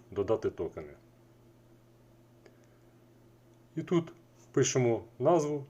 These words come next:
чи скорочення токена, який хочемо додати. Або додаємо зі списку, який вже тут є. Я вибираю біткоін. Повертаємося на головний екран.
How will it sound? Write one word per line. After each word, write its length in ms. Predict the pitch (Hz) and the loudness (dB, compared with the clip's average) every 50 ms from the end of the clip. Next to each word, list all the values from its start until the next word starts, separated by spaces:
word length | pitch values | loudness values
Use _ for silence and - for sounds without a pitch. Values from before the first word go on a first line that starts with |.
| - - - | -18 -18 -12
чи 100 | - 117 | -12 -6
скорочення 520 | - - 117 123 139 131 - 123 117 113 | -2 2 6 8 8 8 6 4 -2 -2
токена, 380 | 98 - 107 90 - - 90 92 | 0 -2 -2 -4 -4 -6 -8 -8
який 220 | 98 - - 151 | -6 -4 -2 -2
хочемо 380 | 127 - 123 110 - 110 104 98 | 0 0 0 0 -2 -2 -2 0
додати. 420 | 98 95 87 85 80 - - - - - - | 0 0 0 -2 -4 -8 -10 -14 -12 -2 0
Або 400 | 127 127 127 135 131 113 104 92 | 2 4 6 6 6 6 4 0
додаємо 480 | - 117 98 123 120 120 117 113 110 101 | -2 0 2 4 4 4 4 2 0 0
зі 200 | 90 87 101 113 | -2 -2 -4 -4
списку, 440 | - - - 190 170 - - 139 120 | 0 2 2 2 2 2 -2 -2 -2
який 280 | 110 113 117 - 147 | -2 -2 -2 2 2
вже 160 | 127 107 113 107 | 2 4 2 2
тут 240 | - 107 90 - | 0 -2 -8 -8
є. 180 | 85 80 80 78 - - - - _ _ _ - | -8 -8 -8 -10 -12 -18 -20 -20 _ _ _ -2
Я 80 | 131 139 | 2 2
вибираю 380 | 135 117 104 113 107 104 98 | 4 4 4 2 2 2 0
біткоін. 560 | 90 98 - - - 147 143 135 131 120 120 - - - - - - - - - - - - - - - - - - - - - - - - - - - - - - - - - - - - _ - - - - - - - - - - - - - - - - _ _ | -2 -4 -6 0 2 4 4 2 0 -2 -8 -12 -18 -20 -20 -20 -20 -20 -20 -20 -20 -20 -20 -20 -20 -20 -20 -20 -20 -20 -20 -20 -20 -20 -20 -20 -20 -20 -20 -20 -20 -20 -20 -20 -20 -20 -20 _ -20 -20 -20 -20 -20 -20 -20 -20 -20 -20 -20 -20 -20 -20 -20 -20 _ _
Повертаємося 680 | - 113 113 120 110 - 123 117 110 107 101 95 - 104 | 2 4 4 4 4 4 6 6 6 4 2 -2 -2 -2
на 80 | 98 95 | -2 0
головний 380 | 98 101 101 95 98 98 98 | 0 2 2 0 0 -2 -4
екран. 360 | 98 - 127 135 135 135 131 | -4 -2 -2 0 0 -2 -2